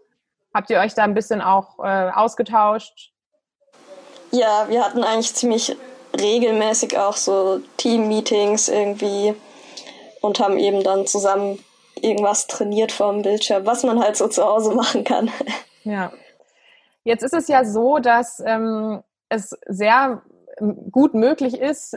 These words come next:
Speaker 1: dass es eine weitere Verschiebung von Olympia gibt, äh, weil es ja noch nicht ganz sicher ist und auch mit einer eventuellen zweiten Welle und man weiß ja nie, was genau passiert mit diesem Virus. Wie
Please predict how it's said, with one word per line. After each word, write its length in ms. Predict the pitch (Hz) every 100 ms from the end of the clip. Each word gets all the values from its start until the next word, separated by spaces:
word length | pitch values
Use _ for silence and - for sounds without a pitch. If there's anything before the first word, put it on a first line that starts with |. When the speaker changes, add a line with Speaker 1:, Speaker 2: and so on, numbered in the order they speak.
| -
Speaker 1:
dass 300 | 208 226 226
es 120 | 220
eine 260 | 214 226 190
weitere 360 | 240 277 196
Verschiebung 680 | 180 180 - 190 170 180 175
von 260 | - 175 180
Olympia 400 | 180 180 190 175
gibt, 360 | 190 208 -
äh, 340 | - 196 190 190
weil 140 | 196
es 100 | 196
ja 100 | 202
noch 160 | 196 196
nicht 300 | 220 - _ _ _ _
ganz 280 | - 233 285
sicher 260 | 247 233 220
ist 200 | 220 214
und 180 | 208 214
auch 180 | 202 220
mit 160 | 220
einer 280 | 196 208 208
eventuellen 500 | 208 226 233 220 214
zweiten 380 | 214 214 214 208
Welle 480 | 202 226 226 226 208
und 380 | 202 202 202 202
man 220 | 202 202
weiß 180 | 202 208
ja 100 | 208
nie, 160 | 226
was 180 | 226 220
genau 180 | 220 214
passiert 460 | 214 202 247 254
mit 160 | 247 226
diesem 220 | 233 233
Virus. 440 | 226 247 247 247 - _ _ _ _ _
Wie 480 | 208 208 254 277 269